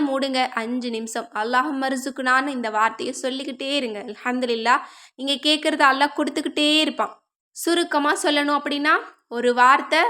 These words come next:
"ஓஹோன்னு வாழ்க்கை." எனவே, இன்ஷா அல்லாஹ், இன்றிலிருந்து, இந்த பதிவை கேட்டதிலிருந்து இந்த வார்த்தையை சொல்ல தொடங்குங்க. அல்ஹம்துலில்லாஹ், நீங்க கேட்கக்கூடிய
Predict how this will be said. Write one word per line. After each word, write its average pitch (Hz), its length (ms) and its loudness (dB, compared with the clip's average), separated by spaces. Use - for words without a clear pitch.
"ஓஹோன்னு 240 580 -2
வாழ்க்கை." 208 380 -2
எனவே, 247 340 -4
இன்ஷா 247 220 -2
அல்லாஹ், 302 460 4
இன்றிலிருந்து, 302 800 0
இந்த 226 160 -4
பதிவை 233 320 -4
கேட்டதிலிருந்து 262 640 -4
இந்த 269 240 -4
வார்த்தையை 262 460 2
சொல்ல 269 200 -4
தொடங்குங்க. 285 640 -2
அல்ஹம்துலில்லாஹ், 233 580 -4
நீங்க 240 200 -6
கேட்கக்கூடிய 247 580 -4